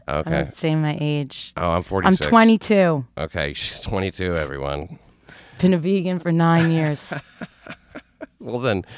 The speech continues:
Speaker 1: I can't imagine being thirty. It's crazy.
Speaker 2: Oh, God, you would be
Speaker 1: Mm,
Speaker 2: just
Speaker 1: so
Speaker 2: think
Speaker 1: old, it's
Speaker 2: you'd
Speaker 1: gross.
Speaker 2: some sort of grown-up situation? That's terrible. I, I almost won't talk to somebody who's twenty-two.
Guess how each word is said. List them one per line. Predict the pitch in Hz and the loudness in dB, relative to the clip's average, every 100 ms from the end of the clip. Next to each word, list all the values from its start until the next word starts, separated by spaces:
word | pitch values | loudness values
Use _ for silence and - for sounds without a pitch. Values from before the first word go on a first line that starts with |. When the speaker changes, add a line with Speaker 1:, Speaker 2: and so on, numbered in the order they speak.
| - - - - - | -20 -20 -20 -18 -16
Speaker 1:
I | - | -10
can't | - 185 | -2 0
imagine | 190 175 170 185 160 160 | 2 2 0 -2 -2 -2
being | 160 151 - | -2 -4 -4
thirty. | 170 165 156 147 | -2 0 0 -2
It's | 151 - | -4 -6
crazy. | - 165 170 143 143 | -6 -6 -6 -8 -4
Speaker 2:
Oh, | 92 82 | 0 0
God, | 78 90 87 | 0 -2 -2
you | 85 | -2
would | 92 | -4
be | 87 90 87 143 | -2 -4 -2 -4
Speaker 1:
Mm, | |
Speaker 2:
just | 67 - 107 | -6 -4 4
Speaker 1:
so | 180 180 | 6 6
Speaker 2:
think | 110 | 6
Speaker 1:
old, | 170 175 156 | 6 6 2
it's | 156 | -2
Speaker 2:
you'd | 95 - | -4 -2
Speaker 1:
gross. | 160 170 160 - | 0 2 0 -2
Speaker 2:
some | 95 | -8
sort | 87 101 | -4 -2
of | 85 | -2
grown-up | 71 82 92 104 113 - | -2 2 4 4 0 -2
situation? | 117 123 123 135 - 131 | -6 0 2 0 -2 -6
That's | 127 175 | -4 -6
terrible. | - 110 110 95 - - _ | -4 -4 -2 -4 -10 -14 _
I, | - 98 - _ _ - | -8 -8 -10 _ _ -8
I | 117 | -4
almost | 170 156 - | -2 -4 -4
won't | 123 117 | -4 -4
talk | - 113 156 | -2 -2 -2
to | 92 | -4
somebody | - 80 80 - | -6 -6 -8 -10
who's | - | -12
twenty-two. | - - - - - - | -10 -10 -10 -12 -14 -14